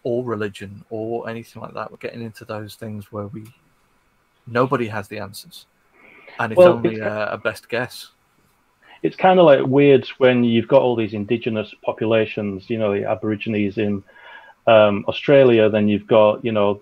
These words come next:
Speaker 2: ones from South America, and you, you've got the shamans, and you've got the people in Egypt, and they're all on these mind-bending, crazy drugs,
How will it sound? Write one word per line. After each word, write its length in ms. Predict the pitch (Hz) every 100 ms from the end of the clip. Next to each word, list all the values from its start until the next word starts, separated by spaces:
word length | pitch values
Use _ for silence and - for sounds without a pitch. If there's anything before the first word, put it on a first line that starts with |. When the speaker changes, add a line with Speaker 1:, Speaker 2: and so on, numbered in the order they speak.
| -
Speaker 2:
ones 160 | 117 -
from 120 | 107
South 280 | - 113 110
America, 600 | 113 131 120 - 117 107
and 160 | 101 98
you, 80 |
you've 200 | 110 107
got 160 | - 113
the 80 | 113
shamans, 640 | - 123 120 113 104 98
and 100 | 104
you've 100 | 101
got 100 | -
the 80 | 98
people 400 | - 113 110 110
in 280 | 104 101 127
Egypt, 580 | 127 123 110 - _ _ - - - -
and 80 | 120
they're 140 | 123
all 140 | 131 131
on 100 | 117
these 240 | 113 104
mind-bending, 960 | 113 120 139 139 123 - 127 120 113 104
crazy 420 | - 120 117 101
drugs, 540 | 104 120 92 - -